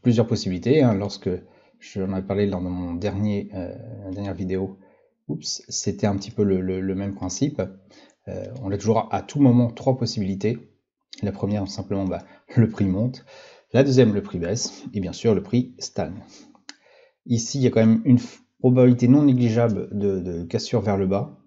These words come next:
euh, parce que le R S I est en dessous de sa zone de neutralité et a rebondi dessus, comme un throwback. <clears throat> Maintenant, on est dans une tendance en N plus un,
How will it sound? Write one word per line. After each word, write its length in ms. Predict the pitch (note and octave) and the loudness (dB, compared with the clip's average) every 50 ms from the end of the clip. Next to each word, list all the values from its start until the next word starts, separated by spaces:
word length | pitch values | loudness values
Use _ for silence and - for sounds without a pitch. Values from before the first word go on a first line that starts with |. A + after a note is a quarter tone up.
| _ _ - - | _ _ -16 -14
euh, 80 | G2 F#2 - | -12 -12 -12
parce 160 | - - - | -12 -8 -4
que 80 | - F#2+ | -2 -2
le 120 | F#2 F#2+ | 0 0
R 40 | F#2 | -2
S 160 | F#2+ - - | -2 -4 -6
I 40 | G#2 | -6
est 120 | G2 - | -6 -6
en 40 | G2+ | -6
dessous 140 | F#2+ - - | -6 -6 -8
de 60 | G#2 | -8
sa 100 | - G2+ | -6 -6
zone 200 | F#2 F#2 G2 F#2+ | -6 -4 -2 -2
de 20 | F#2+ | -2
neutralité 640 | F#2+ F#2 - - F#2+ F#2 F2+ - - G2 F#2+ F#2 | -2 -4 -4 -6 -6 -6 -6 -4 -4 -2 -2 -2
et 60 | F#2 | -2
a 80 | F2+ E2+ | -4 -6
rebondi 640 | F2 F2 F2 A2+ A2 G#2 A2 A2+ A2+ - - - _ _ _ - | -6 -4 0 2 2 2 2 -2 -4 -6 -8 -14 _ _ _ -8
dessus, 480 | F#2+ F#2 - - - A2+ B2+ C3 - - - _ _ _ - - | -6 -6 -6 -4 -4 -2 -2 -2 -4 -12 -20 _ _ _ -12 -8
comme 80 | F#2+ | -6
un 60 | F#2+ F#2+ | -6 -6
throwback. 560 | F#2+ - F#2+ F2+ G2 G2+ A#2+ B2+ - - - _ | -4 -4 -4 -2 -2 -2 -4 -4 -8 -14 -20 _
<clears throat> 40 | _ _ - - - - - - _ _ _ _ _ _ - - B3 G3 D#3+ C3+ A2+ - - - - - - - - _ _ - | _ _ -20 -20 -20 -20 -20 -20 _ _ _ _ _ _ 6 6 6 6 6 2 0 -2 -6 -12 -18 -20 -20 -20 -20 _ _ 4
Maintenant, 340 | A#2 B2+ B2 - C3 B2+ | 4 4 6 6 6 6
on 40 | B2 A#2 | 6 6
est 40 | |
dans 100 | G#2+ G2+ | 4 2
une 120 | F#2+ G2+ G2 | -2 -2 -2
tendance 320 | - G#2+ G#2+ G#2+ - - | -2 0 0 -2 -2 -4
en 180 | G2 F2+ F2+ - G2 | -6 -6 -6 -4 -4
N 160 | G2+ G2+ G2+ | -4 -4 -4
plus 200 | - G#2 G2 G#2 | -4 -4 -4 -2
un, 140 | G#2+ G#2 | -2 -4